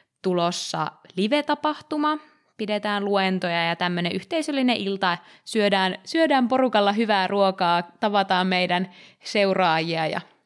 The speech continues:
ystäviä ja tavataan ylipäätään mekin kaikki porukalla, koska asutaan niin ympäri Suomen ja ympäri maailman itse asiassa tällä hetkellä. Lisäksi Tiedennaisilla on kyllä ensi vuodelle muitakin suunnitelmia, mutta niistä en vielä voi sen enempää kertoa. Tää on nyt tämmönen epämiellyttävä,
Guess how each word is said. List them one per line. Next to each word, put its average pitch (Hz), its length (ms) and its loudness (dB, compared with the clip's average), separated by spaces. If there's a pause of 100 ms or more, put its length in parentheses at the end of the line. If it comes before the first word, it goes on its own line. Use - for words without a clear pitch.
ystäviä 170 540 0
ja 175 100 -2 (180)
tavataan 269 400 0
ylipäätään 247 500 0
mekin 233 280 0
kaikki 190 260 -2
porukalla, 180 500 0
koska 160 260 -6
asutaan 170 380 -2
niin 175 160 0
ympäri 180 400 0
Suomen 175 440 -2
ja 165 140 -4 (340)
ympäri 254 260 4
maailman 202 520 2
itse 180 200 -6
asiassa 185 180 -10
tällä 185 260 -2
hetkellä. 180 520 -6 (600)
Lisäksi 247 360 -2
Tiedennaisilla 233 720 0
on 226 120 2
kyllä 214 200 2 (220)
ensi 226 300 0
vuodelle 202 320 0
muitakin 208 520 2
suunnitelmia, 180 760 -2
mutta 185 240 -6
niistä 208 320 -4
en 190 180 -4
vielä 185 300 -2
voi 170 180 -2
sen 196 280 -4
enempää 175 400 -6
kertoa. 185 540 -2
Tää 185 180 0
on 190 80 2
nyt 208 120 -4
tämmönen 196 260 -2
epämiellyttävä, 185 760 -2